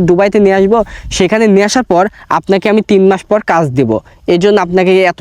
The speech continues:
টাকা দিতে হবে।" সেটা কিন্তু তারা চুক্তিনামা করে নেয়। এটা হচ্ছে ভিজিট ভিসা সাধারণত। আর এই বিষয়ে কিন্তু যাওয়াটা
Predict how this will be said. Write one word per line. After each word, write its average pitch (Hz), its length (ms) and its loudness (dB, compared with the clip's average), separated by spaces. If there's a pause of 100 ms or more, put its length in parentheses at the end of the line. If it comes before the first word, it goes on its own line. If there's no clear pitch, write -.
(120)
টাকা 175 240 -2
দিতে 165 180 0
হবে।" 180 160 0 (320)
সেটা 185 200 -2
কিন্তু 190 220 0
তারা 180 280 0 (360)
চুক্তিনামা 185 560 0
করে 143 220 0
নেয়। 113 200 -2 (160)
এটা 208 160 0
হচ্ছে 247 180 -2 (220)
ভিজিট 180 300 0
ভিসা 143 200 -2
সাধারণত। 123 440 -2 (400)
আর 139 240 0 (100)
এই 214 140 2
বিষয়ে 262 300 2
কিন্তু 247 220 -2 (160)
যাওয়াটা 196 360 0